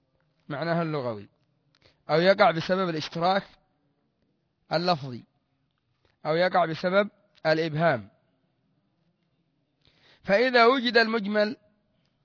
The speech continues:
هل تعمل أم تتوقف؟ تتوقف، لأنك بدون بي-، بيان ما ستستطيع تفعل شيء.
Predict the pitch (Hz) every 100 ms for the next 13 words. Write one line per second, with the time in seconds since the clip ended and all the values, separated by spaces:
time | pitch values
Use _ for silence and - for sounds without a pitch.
0 | _ _ 170 185 226 202 226 254 269 _
1 | - 185 190 196 190 - 190 - _ _
2 | _ _ _ _ _ _ _ _ _ _
3 | _ _ _ 220 311 - - - _ _
4 | _ _ _ _ _ _ - 208 285 349
5 | 185 220 247 277 214 254 262 - 196 214
6 | 233 254 214 214 233 233 220 240 - 208
7 | 233 175 269 185 180 - 202 135